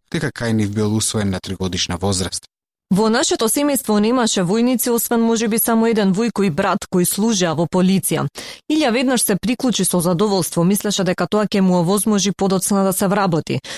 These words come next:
Speaker 2: но на крајот реши да не се враќа во цивилниот живот, да потпише договор.
Speaker 1: Вели сестрата на Илја. Дарија вели дека никој не знаел дека ќе оди во борби во Украина. Таа објаснува дека на почетокот на јануари им кажале дека отишол на вежби.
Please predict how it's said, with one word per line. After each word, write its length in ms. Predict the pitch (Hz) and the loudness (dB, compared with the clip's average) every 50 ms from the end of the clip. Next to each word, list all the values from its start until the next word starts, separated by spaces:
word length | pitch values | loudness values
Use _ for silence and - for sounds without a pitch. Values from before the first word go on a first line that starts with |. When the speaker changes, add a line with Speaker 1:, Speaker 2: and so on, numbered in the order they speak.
| - - | -6 -2
Speaker 2:
но 120 | 233 240 240 | 0 0 2
на 100 | 240 226 | 2 0
крајот 320 | - 240 233 226 214 - | 0 0 0 0 0 0
реши 320 | 240 240 247 233 - 190 160 | 0 0 0 0 0 0 0
да 120 | 175 180 | 2 2
не 100 | 196 214 | 2 2
се 140 | 202 - 196 170 | 2 0 0 0
враќа 300 | 190 196 202 - 208 190 | 0 0 0 0 0 0
во 120 | 185 196 | 0 0
цивилниот 540 | 185 - 208 185 196 196 196 196 196 190 180 | 0 0 2 2 2 4 4 4 2 2 2
живот, 340 | - - 233 196 156 147 - - | 0 0 0 0 0 -2 -2 -2
да 160 | 180 233 214 | -2 -2 -2
потпише 460 | - 175 156 - - - 156 - 170 | 0 -2 -2 -2 -2 -4 -2 0 0
договор. 500 | 131 147 190 175 180 170 147 131 - - - _ _ _ _ _ - | 0 2 0 2 2 0 0 -2 -4 -4 -8 _ _ _ _ _ -6
Speaker 1:
Вели 280 | 135 135 127 120 107 95 | -2 -2 0 0 0 -2
сестрата 540 | - - 107 - - - 101 98 - 98 | -2 -2 -4 -4 -4 -6 -6 -6 -4 -2
на 120 | 95 95 95 | -2 0 0
Илја. 300 | 104 113 110 110 98 90 _ _ _ - 127 | 2 2 2 0 -2 -4 _ _ _ -4 -2
Дарија 260 | 139 151 156 156 147 | 0 0 0 0 0
вели 240 | 143 151 156 151 143 | 0 -2 -2 0 -2
дека 220 | 143 131 - 139 | -2 -2 0 0
никој 260 | 147 147 135 - 139 | 0 0 0 0 2
не 160 | 127 123 120 | 2 2 2
знаел 220 | 113 113 123 117 110 | 0 0 -2 -2 -2
дека 220 | 110 101 104 104 | -2 -2 -4 -4
ќе 120 | 92 - 107 | -4 -4 -4
оди 220 | 101 101 107 104 | -2 -2 0 -2
во 140 | 98 104 98 | -2 -2 -2
борби 360 | 90 101 95 90 85 92 95 | -2 -2 -4 -4 -2 -4 -4
во 160 | 87 95 98 | -2 -2 -2
Украина. 460 | 90 - - 104 104 104 107 104 90 - _ _ _ | -2 -4 -4 -4 -2 -2 -2 -2 -4 -6 _ _ _
Таа 220 | - 170 175 214 131 | -6 -4 -2 -2 -2
објаснува 340 | 127 151 139 - - 139 123 | -2 -2 -2 -2 -2 -2 0
дека 220 | 131 120 - 123 | -2 -2 -2 -2
на 80 | 120 113 | -2 -2
почетокот 580 | - 113 - - 135 - 135 117 127 120 - | -2 -2 -2 -2 -2 -2 -2 -2 -2 -2 -2
на 120 | 120 113 110 | 0 0 0
јануари 260 | 107 110 117 120 117 | 0 0 0 0 0
им 120 | 113 107 | 0 0
кажале 380 | - - 113 107 104 110 107 107 | 0 -2 -4 -2 -2 -2 -2 -2
дека 220 | 107 104 - - | -2 -4 -4 -4
отишол 360 | 98 95 - 104 - - 104 | -4 -2 -2 -2 -2 0 0
на 160 | 101 98 98 95 | 0 0 0 0
вежби. 340 | 113 113 107 95 87 - | 0 -2 -2 -2 -4 -8